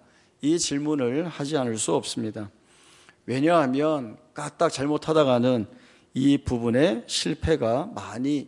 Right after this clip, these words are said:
있기 때문에 그렇습니다. 지난주에 함께 보았던 이사야서 일 장 말씀을 보면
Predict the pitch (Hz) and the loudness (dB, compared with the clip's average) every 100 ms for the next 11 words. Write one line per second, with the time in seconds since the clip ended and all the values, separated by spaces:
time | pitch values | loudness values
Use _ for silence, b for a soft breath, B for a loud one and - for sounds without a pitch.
0 | - 165 - - 165 160 143 120 110 - | -8 -10 -8 -8 -6 -4 -4 -4 -8 -12
1 | 113 117 120 _ _ b b b b b | -16 -18 -20 _ _ b b b b b
2 | b b - 165 165 160 160 147 156 165 | b b -4 2 2 4 2 2 2 2
3 | 151 151 147 151 147 143 139 147 143 131 | 4 4 6 4 6 4 4 6 6 4
4 | 147 147 - 156 151 123 131 - 151 147 | 2 2 4 4 6 4 4 2 4 4
5 | - 123 127 139 123 98 | 4 2 4 4 2 -2